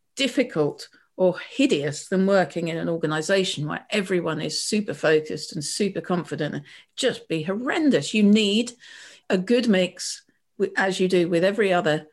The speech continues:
type of diversity. Um, you need it with mental toughness as well. I love mentally sensitive people. Sometimes I wish <laughs> I was more mentally sensitive. Um,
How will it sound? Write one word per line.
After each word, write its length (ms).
type 300
of 160
diversity. 880
Um, 240
you 120
need 220
it 160
with 140
mental 280
toughness 480
as 160
well. 320
I 80
love 300
mentally 400
sensitive 560
people. 360
Sometimes 480
I 80
wish 300
<laughs> 60
I 100
was 220
more 160
mentally 420
sensitive. 580
Um, 400